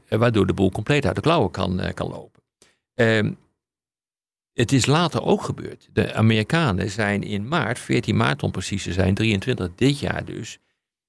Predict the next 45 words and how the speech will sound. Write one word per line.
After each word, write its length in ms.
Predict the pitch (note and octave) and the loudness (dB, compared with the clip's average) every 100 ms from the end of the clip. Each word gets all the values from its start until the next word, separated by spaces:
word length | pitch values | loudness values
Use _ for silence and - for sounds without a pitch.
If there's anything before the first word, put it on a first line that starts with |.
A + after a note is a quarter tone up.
| _ | _
eh, 400 | A2 G#2 G#2 - - - - F#2+ | 0 2 2 0 -4 -12 -18 0
hebben 240 | C#3 B2 | 2 4
ze 100 | G2+ | 4
een 180 | F#2+ G#2 | 2 2
Reaper 300 | A#2 F3 D3 G2+ | 4 2 2 2
drone 380 | G2+ F2 F2 F2+ _ | 2 0 -4 -10 _
verloren. 580 | - G#2+ F2 E2+ F2+ F#2 _ _ _ - | 0 2 4 2 -4 -14 _ _ _ -2
En 120 | D#3+ | 0
die 80 | F#2+ | 0
is 60 | |
gewoon 300 | - F2 F2+ - _ _ - | 0 0 -2 -8 _ _ -6
aangevallen 680 | C3+ A2+ G#2 E2+ E2 A2 | -2 -2 -4 -4 -2 -2
door, 360 | G#2 F#2 F#2 F2+ | 0 0 0 -4
eh, 340 | - G2 F#2 F2+ - | -4 -2 -2 -4 -8
Russische 840 | - G2 A#2 - F#2 G2 F#2+ F#2+ - | -8 0 2 2 0 2 0 0 -4
gevechtsvliegtuigen. 760 | - D3+ D3 - F#2 F#2+ F2+ F#2+ | 2 2 2 0 0 -2 -2 0
Die 80 | |
hebben 180 | F#2+ F#2 | 2 2
er 60 | A2+ | 0
eerst 140 | - | 2
olie 260 | G#2+ B2+ C3+ | 2 4 4
overheen, 440 | C3+ C3 C3 B2+ | 2 2 2 2
eh, 160 | B2 A#2+ | 2 0
la-, 180 | A#2 - | -2 -4
gesprenkeld 520 | B2 - B2 B2 B2+ | -4 -2 -2 -2 -4
en 100 | F2+ | -4
vervolgens 420 | F#2 G#2 G2 G2+ | -4 -4 -4 -2
hebben 200 | A#2 A2 | -2 -2
ze 60 | A2 | -4
de 60 | - | -4
propeller 480 | B2+ F3 B2+ F2+ - - - _ | -2 0 2 0 -6 -20 -20 _
onschadelijk, 640 | - F#2+ - E2+ F2 F2+ - | -2 0 2 0 0 -2 -4
eh, 80 | F#2+ | -2
gemaakt 320 | F#2+ F#2 F#2+ | 0 0 0
door 160 | G2+ | 0
daar 100 | G2 | 0
kennelijk 380 | F#2+ G2+ G2 - | 0 -2 -2 -2
tegenaan 380 | - G#2+ B2 C3 | 0 0 2 0
te 100 | G#2 | -2
vliegen 240 | F#2 F2 | -4 -4
op 100 | F#2 | -2
een 180 | E2+ F#2+ | -2 -2
of 80 | G2 | -2
andere 240 | F2+ F#2+ | -2 -4
manier. 280 | - - - | -8 -8 -8